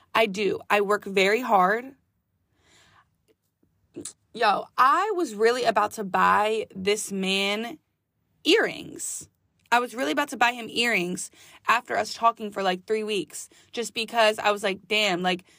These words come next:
my man would look so good in some earrings." He got his ears pierced, but I was just like, "You know what? I'm gonna just do this for him out of the kindness of my heart," right?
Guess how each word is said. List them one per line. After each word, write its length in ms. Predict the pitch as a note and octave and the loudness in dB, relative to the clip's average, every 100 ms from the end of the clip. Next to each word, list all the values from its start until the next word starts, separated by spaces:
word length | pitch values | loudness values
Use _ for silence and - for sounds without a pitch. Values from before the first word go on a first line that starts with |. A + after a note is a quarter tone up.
| _ | _
my 240 | F#3+ G3+ A3+ | 0 2 2
man 200 | A3+ A3 | -2 -4
would 120 | G3+ | -6
look 120 | F#3+ | -8
so 320 | - G#3+ G#3 | -6 -2 -2
good 240 | G3 G3+ G3 | -2 -6 -6
in 160 | F#3+ | -6
some 300 | F#3 F3+ F3+ | -8 -10 -10
earrings." 760 | - G3 F#3+ - - - - - _ | -8 -6 -4 -6 -10 -16 -14 -14 _
He 140 | - | -2
got 140 | B3 A#3+ | 0 0
his 120 | A#3 | 0
ears 300 | G#3 A3 B3+ | 0 0 0
pierced, 580 | - G#3+ G#3+ C4 - - _ - - _ | -2 0 0 -2 -10 -12 _ -20 -20 _
but 120 | B3+ | 2
I 100 | A#3+ | 2
was 100 | D4 | 2
just 140 | D4+ C#4+ | -4 -6
like, 180 | - | -6
"You 60 | C4+ | -4
know 140 | C#4+ | -4
what? 280 | D4+ F4 - - _ _ - | 0 0 -2 -8 _ _ -4
I'm 100 | D#4 | -2
gonna 120 | F4+ | 0
just 140 | F4 G#3 | -4 -4
do 100 | B3+ | -2
this 180 | G#3+ | -2
for 80 | - | -2
him 160 | F#3 F3 | -6 -2
out 140 | G3+ | 0
of 80 | G3+ | 0
the 80 | G#3 | -2
kindness 420 | - A#3+ B3+ - | 0 -2 0 -4
of 100 | A3 | -4
my 140 | A3 | -2
heart," 320 | G3 F3+ - - _ _ _ _ _ _ | -2 -4 -8 -10 _ _ _ _ _ _
right? 340 | G#3+ B3 D#4 | 0 2 0